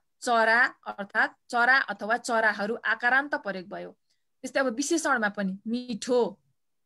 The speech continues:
ओकार प्रयोग भएको छ, तर यो बहुवचनमा जाँदाखेरि आकार प्रयोग भएर ओकार हटेर आकार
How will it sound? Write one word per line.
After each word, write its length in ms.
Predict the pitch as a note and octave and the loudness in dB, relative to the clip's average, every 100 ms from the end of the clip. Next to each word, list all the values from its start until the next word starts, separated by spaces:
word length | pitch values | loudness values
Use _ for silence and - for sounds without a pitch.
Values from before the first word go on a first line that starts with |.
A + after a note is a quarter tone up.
| _ _ _ - | _ _ _ -2
ओकार 320 | C#4 C#4+ C#4 | 4 4 4
प्रयोग 300 | A#3 G#3 F#3 | 2 -2 -4
भएको 300 | F#3 F#3 F#3 | -6 -6 -8
छ, 100 | F#3 | -12
तर 360 | - _ - A#3 | -16 _ -2 0
यो 180 | B3+ | 0
बहुवचनमा 680 | G#3 B3 C#4 C4+ A3+ G#3+ G3 | -2 -2 -2 -2 -2 -2 -4
जाँदाखेरि 680 | F#3+ F#3+ F#3+ G3 G3 A#3+ F#4 - _ - | -2 -4 -4 -4 -4 -2 -4 -6 _ 0
आकार 400 | A#3 B3 C#4+ D4 | 2 4 4 4
प्रयोग 320 | D4 A3 G3+ F3+ | 2 -2 -2 -4
भएर 220 | F#3 G3+ | 0 0
ओकार 480 | A3+ C4 C#4 C#4+ B3 | 0 -2 4 4 4
हटेर 300 | F#3 G#3 B3 | 0 -2 0
आकार 480 | B3 A3+ A#3+ C#4+ | 0 0 2 0